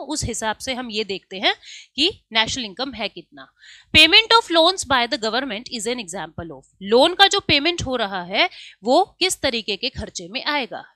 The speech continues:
लोन का पेमेंट कर रही है सरकार, तो कैसा है? क्या इसमें फायदा हो रहा है सरकार को? बिल्कुल भी नहीं हो रहा। ठीक है, तो ये कैसा है? ये मतलब payment of loan by the government।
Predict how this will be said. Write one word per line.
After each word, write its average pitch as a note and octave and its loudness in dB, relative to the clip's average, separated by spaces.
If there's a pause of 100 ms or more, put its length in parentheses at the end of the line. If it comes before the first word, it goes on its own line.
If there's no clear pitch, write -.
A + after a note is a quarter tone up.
लोन C#4+ 4
का G4+ 2
पेमेंट D4+ -2
कर G#3+ -8
रही G3 -12
है G#3+ -12
सरकार, - -14 (440)
तो D#4 -2
कैसा D#4+ 4
है? D#4+ -2 (140)
क्या B3+ 4
इसमें C#4+ 0
फायदा C4+ 2
हो C#4+ -2
रहा D4 2
है D4+ 0
सरकार C#4 -2
को? D#4+ -12 (200)
बिल्कुल F3 -8
भी A#3+ -6
नहीं B3 -6
हो A#3+ -6
रहा। A3+ -8 (360)
ठीक A#3 0
है, D4+ 0 (240)
तो C4+ 0
ये C4 4
कैसा D#4+ 4
है? C4+ 0 (240)
ये A#3+ 0 (640)
मतलब A3+ 0 (260)
payment E4 2
of B3 -8
loan F#3+ -2 (1300)
by B3 6
the A#3 -2
government। G3+ -2